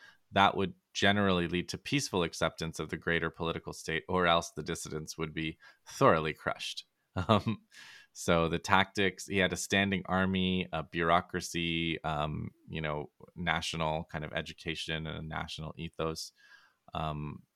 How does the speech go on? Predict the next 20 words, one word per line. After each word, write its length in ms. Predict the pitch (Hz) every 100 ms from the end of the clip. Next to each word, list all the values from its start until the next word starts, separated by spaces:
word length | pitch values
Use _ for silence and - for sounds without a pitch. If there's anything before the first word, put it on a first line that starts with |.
| _ 65 - 64 -
some 320 | - 87 82
military 500 | 82 80 - 78 78
innovations 580 | 78 78 78 - 78 76
with 160 | 76 -
the 120 | 73
length 380 | 69 73 78 -
of 120 | 76
the 80 | -
spear 580 | - - 78 76 73 76
and 220 | 73 -
the 60 | -
fighting 360 | - - 76 71
with 120 | 73
spears 440 | - - 78 78 76
and 120 | 76
shields, 640 | - 78 78 76 - - -
throwing 380 | 80 78 78
the 120 | 78 76
sh-, 200 | - -
spear. 500 | - - 82 82 78